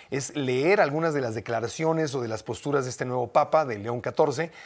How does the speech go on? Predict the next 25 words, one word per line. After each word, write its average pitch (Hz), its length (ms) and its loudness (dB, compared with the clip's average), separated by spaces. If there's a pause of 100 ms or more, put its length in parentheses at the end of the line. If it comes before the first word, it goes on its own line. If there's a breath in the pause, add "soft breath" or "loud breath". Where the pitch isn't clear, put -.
(360 loud breath)
Y 131 80 -4
me 131 100 -2
encanta 208 380 2
esto 208 160 0
que 151 100 0
leo, 139 240 2
donde 123 220 -4
dice, 139 340 -4
"Rechaza 190 800 0
el 131 160 -4
socialismo 151 720 -2
radical 147 720 2 (440 soft breath)
como 139 220 -2
el 120 120 -4
capitalismo 135 920 -2
salvaje. 110 720 -2
Propone 143 420 -2
una 139 120 0
vía 139 380 0 (220 loud breath)
cristiana 160 500 -2
basada 147 340 0
en 143 60 -2
la 123 80 0
dignidad 120 440 -4
humana". 117 340 -6